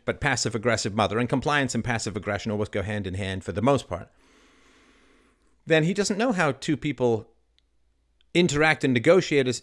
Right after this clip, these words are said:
equals to get their needs met or to get their perspective across, right? It's aggression and compliance, right? So that's how things work. Now, he probably, seeing the aggression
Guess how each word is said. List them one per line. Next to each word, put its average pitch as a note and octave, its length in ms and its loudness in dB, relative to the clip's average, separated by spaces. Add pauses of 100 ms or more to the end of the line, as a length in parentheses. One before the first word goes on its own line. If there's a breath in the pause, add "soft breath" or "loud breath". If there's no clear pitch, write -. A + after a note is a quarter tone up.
equals C3+ 480 -2
to C#3+ 240 -2
get B2 220 -2
their F3+ 80 -4
needs C#4+ 260 -4
met A2+ 260 -8
or B2 160 2
to C3+ 200 -4
get B2 260 -4
their A#2 200 0
perspective - 500 -8
across, - 420 -8
right? A#2 260 -2
It's - 360 -2
aggression C#3+ 440 0
and B2+ 80 -2
compliance, C#3+ 540 -4
right? B2+ 240 0
So A#2 420 2 (280 loud breath)
that's B2+ 300 0
how B2+ 140 -2
things B2+ 240 -2
work. F3+ 240 2
Now, A2+ 220 0
he A#2 140 -2
probably, A#2+ 580 0
seeing E3 400 -2
the A#2+ 120 2
aggression A#2 640 -2